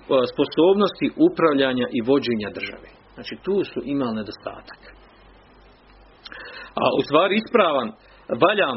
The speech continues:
vladar i namjesnik mora da spoji između dvije stvari. Između takvaluka i da bude na kefajetu, kako se kaže na arapskom, odnosno da bude dovoljno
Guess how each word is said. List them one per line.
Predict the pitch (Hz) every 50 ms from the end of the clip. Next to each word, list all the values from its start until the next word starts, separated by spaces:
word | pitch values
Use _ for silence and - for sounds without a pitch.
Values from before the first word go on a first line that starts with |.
| 110
vladar | 127 139 151 143 185 185 175 143 - - 131
i | 127 117 113
namjesnik | 131 160 185 196 190 - - 170 127 - 147
mora | 156 170 175 165 143 131
da | 123 -
spoji | - - 175 175 165 156
između | 143 139 151 143 147 143
dvije | 160 147 113 -
stvari. | - 117 110 107 123 180
Između | 185 190 165 147 139 - 156
takvaluka | 131 - - 127 131 135 160 185 220 247 247 - 262 269 254 - - _ _ _ - - - - - - - - - - - - 139
i | 131 135
da | 127 123 135 175
bude | 202 185 170 156 147 - - - _ _ _ - - 123
na | 127 - -
kefajetu, | 127 123 - 139 131 147 160 139 - 117 -
kako | - 98 -
se | -
kaže | 120 117 107 107
na | 101 113
arapskom, | 139 156 151 - - 156 131 123
odnosno | 123 131 - - 185 185 170 - - - - - - 110
da | 110 113 113 131
bude | 180 190 190 139 - 190
dovoljno | 226 269 262 240 202 175 151